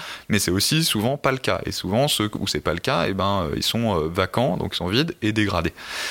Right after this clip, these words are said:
Et vous avez pas de stationnement, pas de jardin derrière, peu de lumière. À l'intérieur, les espaces, ils sont tout nuls,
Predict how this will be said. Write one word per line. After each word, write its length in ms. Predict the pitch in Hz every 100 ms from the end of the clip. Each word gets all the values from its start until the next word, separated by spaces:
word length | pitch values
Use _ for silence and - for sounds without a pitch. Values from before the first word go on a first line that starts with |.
| - -
Et 120 | 95
vous 220 | 92 92 87
avez 220 | 87 110
pas 160 | -
de 40 | 110
stationnement, 600 | - 101 - 92 95 117
pas 180 | - 113
de 60 |
jardin 280 | 110 101 98
derrière, 440 | 95 92 92 110 - _
peu 160 | 123 117
de 80 |
lumière. 580 | 117 113 110 107 120 143 -
À 80 | -
l'intérieur, 380 | 98 98 110 110
les 180 | 104 95
espaces, 340 | - 107 -
ils 40 |
sont 180 | - 90
tout 200 | 90 -
nuls, 340 | 104 110 120